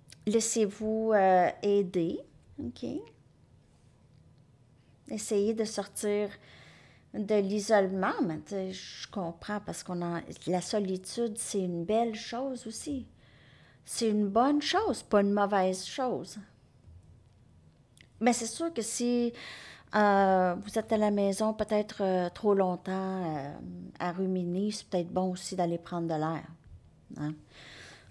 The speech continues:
Donc, euh, faites, maternez-vous si c'était votre enfant, OK ? La même chose.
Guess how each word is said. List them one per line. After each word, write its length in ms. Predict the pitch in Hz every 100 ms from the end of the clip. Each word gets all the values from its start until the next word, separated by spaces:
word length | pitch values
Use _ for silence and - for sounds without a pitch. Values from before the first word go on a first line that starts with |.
| -
Donc, 340 | - - - -
euh, 240 | - 55 - 226 - - - - - - - - - - - - - - - - - - -
faites, 380 | - - 226 220 -
maternez-vous 1000 | 190 190 - 254 285 320 330 480 539 - -
si 300 | - - 247
c'était 320 | - - 208
votre 280 | 214 214 247
enfant, 460 | 247 254 - 254 254 - - - - - -
OK ? 200 | 214 240 247 294 - _ - - - - - - _ _ - - - _ _ _ _ - - _ _ - - - - - - -
La 120 | - 190
même 240 | 220 269
chose. 760 | - 254 220 - - - -